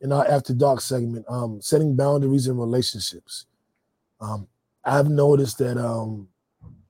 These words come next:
when I don't set boundaries and then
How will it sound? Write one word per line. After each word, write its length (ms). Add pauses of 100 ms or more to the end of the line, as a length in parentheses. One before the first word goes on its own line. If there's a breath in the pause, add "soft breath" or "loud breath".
(180)
when 160
I 140
don't 520 (400)
set 460
boundaries 760 (500)
and 360
then 280